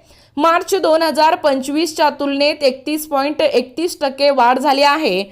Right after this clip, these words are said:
आणि गेल्या वर्षीच्या एप्रिलच्या तुलनेत एक पॉइंट सतरा टक्के वाढ झाली आहे. या नव्या सदस्यांच्या नोंदणीमध्ये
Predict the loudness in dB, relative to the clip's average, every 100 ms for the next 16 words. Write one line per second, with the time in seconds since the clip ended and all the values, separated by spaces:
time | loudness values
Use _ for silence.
0 | -14 -8 -2 0 0 0 2 2 2 0
1 | 0 -4 0 0 0 0 0 0 -4 -2
2 | 0 -2 -2 -4 0 0 -2 -6 -20 _
3 | 0 0 0 -2 0 0 0 -2 -2 -2
4 | -2 0 0 0 -2 0 0 2 2 2
5 | 0 0 2 2 0 -4 -6 _ _ _
6 | _ _ _ _ _ _ _ 0 2 2
7 | 2 2 0 -2 -2 -2 -2 -2 0 0
8 | 2 0 0 0 0 2